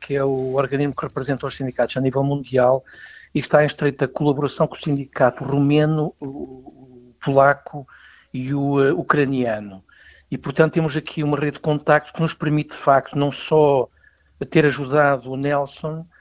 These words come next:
mas, sobretudo, os jogadores de outras nacionalidades, em particular brasileiros, que, eh, eh,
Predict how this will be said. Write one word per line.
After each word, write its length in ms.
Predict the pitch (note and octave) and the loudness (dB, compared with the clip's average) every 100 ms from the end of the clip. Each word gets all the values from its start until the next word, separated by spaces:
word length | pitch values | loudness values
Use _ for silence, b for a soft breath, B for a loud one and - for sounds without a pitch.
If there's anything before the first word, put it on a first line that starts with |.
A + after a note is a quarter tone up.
| b b | b b
mas, 380 | C3+ D3 D#3 D#3+ | -2 2 2 2
sobretudo, 760 | - - D#3+ D3 - E3 D#3 D#3 | -2 -8 -8 -8 -6 -4 -4 -6
os 60 | |
jogadores 640 | - D#3 C3+ D3+ D#3 C3+ B2 | -4 -4 -2 0 0 -2 -4
de 60 | |
outras 220 | D#3 D3 | -2 0
nacionalidades, 960 | C#3+ C3+ D3 C3+ C3 B2+ D3 C#3+ - - C3+ | -2 -2 -2 -2 0 2 2 0 -6 -14 -10
em 160 | B2+ | -6
particular 400 | - C#3 - C#3 | -4 -6 2 2
brasileiros, 880 | C3 C#3+ B2+ C#3 C#3 D3 D3+ D#3 - D#3+ C#3+ B B B _ - | 2 0 -2 0 2 2 0 -4 -8 -10 -10 B B B _ -2
que, 840 | D#3+ D#3 D#3 E3 E3+ D3 C#3+ D#3 - | 2 4 4 2 2 0 0 -2 -2
eh, 80 | |
eh, 80 | D#3 | -4